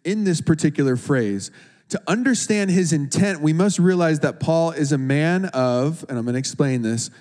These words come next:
of already, already happened, but not yet.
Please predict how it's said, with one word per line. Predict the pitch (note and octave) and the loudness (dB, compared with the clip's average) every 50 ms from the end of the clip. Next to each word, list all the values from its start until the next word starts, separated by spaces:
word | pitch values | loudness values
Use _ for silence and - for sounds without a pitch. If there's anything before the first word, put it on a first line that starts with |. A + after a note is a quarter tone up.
| - - | -10 -6
of | C#3 C#3 C3 - - | -6 -4 -4 -4 -2
already, | C3+ C#3+ C#3+ C#3+ C#3 C3 C#3 D3 E3 F3+ B3 D4 E4+ D4+ - - - _ _ _ _ _ _ _ _ _ _ _ _ _ _ - | 0 0 2 2 2 2 2 2 2 2 2 0 0 -2 -6 -12 -20 _ _ _ _ _ _ _ _ _ _ _ _ _ _ -8
already | B2 C3+ D3+ E3+ F3+ F#3+ | -4 -2 -2 0 0 0
happened, | D#3 C#3+ C3 C3 B2 - C3 C3+ C#3 A#2 F#2 | 0 0 0 -2 -2 -2 -4 -4 -4 -4 -2
but | A2+ C3 A2+ | -2 -2 -2
not | A2+ C3 B2 A#2+ G#2 G2 | -2 -2 -2 -4 -4 -4
yet. | A2 B2 B2+ F#2+ - - | -4 -4 -4 -4 -6 -12